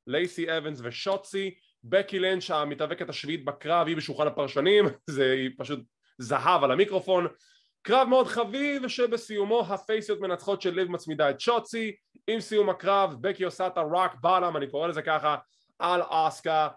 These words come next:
וכך מסתיים לו הקרב והסגמנט. עשה את העבודה שלו,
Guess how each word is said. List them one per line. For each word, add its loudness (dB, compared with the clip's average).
וכך -6
מסתיים -4
לו 0
הקרב -2
והסגמנט. -6
עשה 2
את 0
העבודה 2
שלו, -4